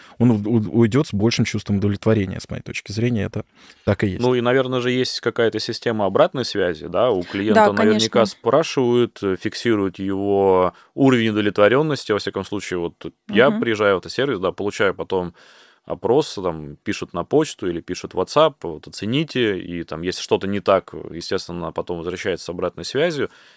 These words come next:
Speaker 2: Система лояльности, наверное, тоже какая-то есть?
Speaker 3: А, да, конечно, конечно, есть. Э, добавлю как раз-таки, а, слова Антона. Я тоже,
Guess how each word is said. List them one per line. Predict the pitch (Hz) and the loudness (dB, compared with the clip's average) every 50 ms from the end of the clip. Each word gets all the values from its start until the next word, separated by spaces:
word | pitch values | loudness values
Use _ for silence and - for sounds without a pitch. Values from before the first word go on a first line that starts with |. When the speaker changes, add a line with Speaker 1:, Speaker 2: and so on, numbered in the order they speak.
| _ | _
Speaker 2:
Система | - - 90 - - 110 101 95 | -12 -12 -8 -4 -4 -2 0 0
лояльности, | 95 98 104 104 95 92 - - 95 | 0 2 2 2 0 0 -6 -8 -6
наверное, | 95 92 92 92 90 - | -6 -6 -6 -6 -10 -2
тоже | - 147 170 170 165 | 0 0 2 2 0
какая-то | 131 139 - - 98 92 90 - - | -4 -6 -4 -2 -2 -4 -2 -4 -6
есть? | 92 104 208 202 202 | -4 -2 -2 0 0
Speaker 3:
А, | 202 196 | 0 -2
да, | 196 190 190 233 233 220 | -2 2 2 2 2 2
конечно, | - 233 226 233 254 262 - - - 214 | 0 0 2 2 2 2 0 -2 -2 -4
конечно, | 208 - 208 214 220 214 - - | -4 -4 -4 -2 -2 -4 -4 -4
есть. | 208 208 208 233 254 277 - - - - | -4 -4 -2 -2 -2 -4 -4 -8 -8 -4
Э, | 214 202 196 196 190 190 | -2 0 0 0 0 -2
добавлю | 185 185 202 190 202 214 214 196 196 190 185 - | 0 0 0 2 4 2 2 2 0 -2 -4 -6
как | - 190 - - | -10 -14 -10 -8
раз-таки, | - 180 185 - - 190 - - - 180 | -8 -8 -8 -8 -12 -16 -14 -10 -8 -8
а, | 175 175 180 - 95 - - 190 185 180 185 | -6 -4 -4 -4 -4 -4 -4 -2 -2 -2 -2
слова | 185 - - 208 208 208 202 202 196 190 185 - | -4 -2 2 2 2 4 4 4 4 4 4 2
Антона. | 196 202 196 - 247 254 285 285 262 | 0 0 0 2 2 4 4 4 4
Я | 220 208 202 202 | 4 2 2 0
тоже, | - - 233 233 226 208 190 185 196 190 185 185 185 | 0 0 2 2 2 0 -2 -2 0 0 0 0 -2